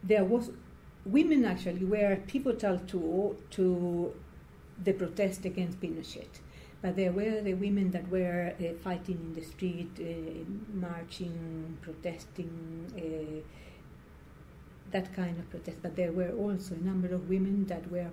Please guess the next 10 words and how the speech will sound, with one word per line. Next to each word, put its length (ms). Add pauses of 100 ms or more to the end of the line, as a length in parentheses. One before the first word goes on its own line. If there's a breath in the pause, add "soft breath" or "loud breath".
part 360
of 180
the 380
irregular 500
army, 520 (360 loud breath)
because 240
some, 480
uh, 140 (120)
organization, 840 (360 loud breath)
after, 440